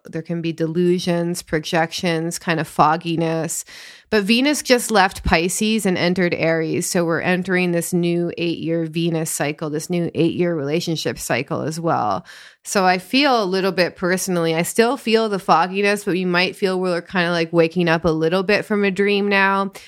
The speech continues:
now that Venus has left. Um, also, lots of breakups can happen around this period 'cause this kind of new relationship cycle happening as well.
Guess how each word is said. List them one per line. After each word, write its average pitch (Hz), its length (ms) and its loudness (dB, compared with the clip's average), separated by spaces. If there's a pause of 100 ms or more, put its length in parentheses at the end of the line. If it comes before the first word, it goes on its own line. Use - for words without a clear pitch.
(180)
now 175 120 4
that 160 180 0
Venus 175 420 0
has 185 160 0
left. 185 600 2
Um, 165 260 0
also, 175 280 0
lots 160 300 0
of 165 80 -4
breakups 214 520 2
can 208 160 2
happen 190 320 2
around 185 280 2
this 180 180 -4
period 180 560 0
'cause 165 160 -2
this 160 140 -6
kind 160 200 0
of 151 120 -2
new 165 240 2
relationship 180 720 -2
cycle 175 600 0
happening 170 560 0
as 160 140 -4
well. 170 600 2